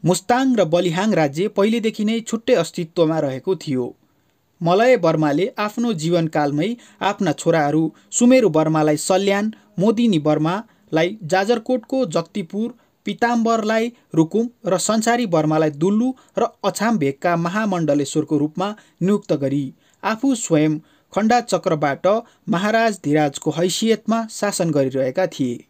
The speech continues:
मलय वर्माको मृत्यु पश्चात ती सबै छोराहरूले आफ्नो क्षेत्रलाई स्वतन्त्र राज्य घोषणा गरी राजा बनेका थिए। अभय मल्लको पलायन पश्चात विक्रम सम्वत चौध सय त्रिपन्नमा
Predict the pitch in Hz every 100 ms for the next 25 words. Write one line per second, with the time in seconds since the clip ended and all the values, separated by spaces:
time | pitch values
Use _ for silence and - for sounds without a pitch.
0 | _ _ _ _ 160 165 214 254 220 233
1 | 233 226 254 220 175 208 175 156 143 -
2 | 160 202 _ _ _ 269 247 233 240 269
3 | - 180 165 139 143 139 135 - _ -
4 | 220 233 240 240 165 165 147 160 220 -
5 | - 190 202 233 226 247 190 160 151 151
6 | 156 - 147 143 135 185 226 - - 170
7 | 196 208 208 160 131 160 160 139 123 -
8 | - _ _ _ 156 170 240 233 233 233
9 | 262 254 208 180 175 160 156 - 214 214
10 | 156 170 220 220 220 214 220 214 185 180
11 | 180 185 170 - 202 170 147 139 165